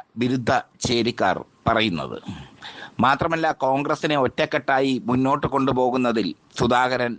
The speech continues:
പരാജയപ്പെട്ടുവെന്നും അവർ പറയുന്നു. സുധാകരന് പകരം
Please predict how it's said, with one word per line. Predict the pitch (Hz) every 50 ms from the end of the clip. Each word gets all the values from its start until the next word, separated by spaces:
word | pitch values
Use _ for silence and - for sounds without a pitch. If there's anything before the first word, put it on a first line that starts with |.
| 95 - -
പരാജയപ്പെട്ടുവെന്നും | 117 117 117 117 117 104 107 120 117 - - 98 - 110 107 104 107 104 95 87 - - - - 110
അവർ | 110 101 107 104 -
പറയുന്നു. | 104 92 85 80 67 65 - - - - - - - - - - - - - - - - - - - - -
സുധാകരന് | - 127 143 143 139 139 143 139 143 143 131 -
പകരം | 131 123 131 127 123 123